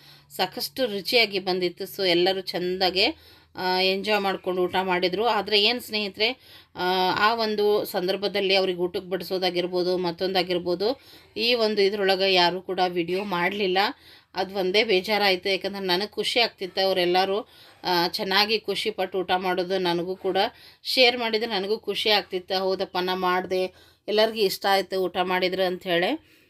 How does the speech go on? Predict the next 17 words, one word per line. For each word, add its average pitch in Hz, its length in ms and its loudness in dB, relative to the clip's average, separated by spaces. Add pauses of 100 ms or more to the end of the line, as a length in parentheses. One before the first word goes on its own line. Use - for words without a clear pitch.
(220)
ಹ್ಮ್, 190 340 -2
but 196 220 2
ಅವ್ರಿಗೆ 214 560 4
ಮತ್ತೆ 202 680 -2
ಏನು 196 220 -4
ಮಾಡೋಕ್ಕೆ 185 260 -2
ಬರೋಂಗಿಲ್ಲ. 180 340 2 (220)
ಮಾಮ 180 320 -2
ಅದು 185 180 0
ಎಲ್ಲ 180 220 2
ಅವ್ರಿಗೆ 185 420 0
ಟಿಫನ್ 175 340 -6
ಅದು 175 140 -4
ಹಾಕ್ಕೊಡ್ತಾಯಿದ್ರು, 175 800 -2
ಮಾಡ್ತಾಯಿದ್ರು. 175 680 -2 (580)
ಹಿಂಗಾಗಿ 185 460 4
ವಿಡಿಯೋನ 185 380 0